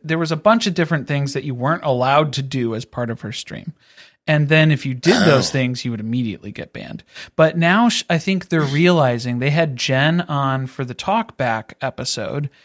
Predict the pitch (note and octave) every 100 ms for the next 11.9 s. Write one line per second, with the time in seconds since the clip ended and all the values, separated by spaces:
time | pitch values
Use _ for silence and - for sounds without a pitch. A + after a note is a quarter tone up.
0 | _ _ _ - D3+ D3 E3 D#3+ D#3+ D#3
1 | D3+ C#3+ C#3+ C3+ - C#3+ C3+ B2 A#2 -
2 | G#3+ F3 D3 C#3+ - C3 D#3 D#3+ C#3+ B2+
3 | B2+ - C#4 A#3 C3+ A#2+ - - - D3+
4 | G#3+ G3+ C3 G#2+ G#2+ A2 - _ C#3+ C3+
5 | B2+ C3 - - B3 - - G#2 - -
6 | - A#2+ - B2 - - D3 C#3 C3+ -
7 | - - D#3 - D#3 D#3+ D3+ C3+ C3 D3
8 | D3 D3+ C#3 - F#3+ F#3 E3+ C#3+ C3 B2
9 | A#2+ - - C3 B2+ B2+ - C#3 B2+ B2
10 | - C3 B2 A2+ - C3+ C3+ A2+ - -
11 | A#2+ A#2 E3 G#3+ G#3 - G#2+ G2 C3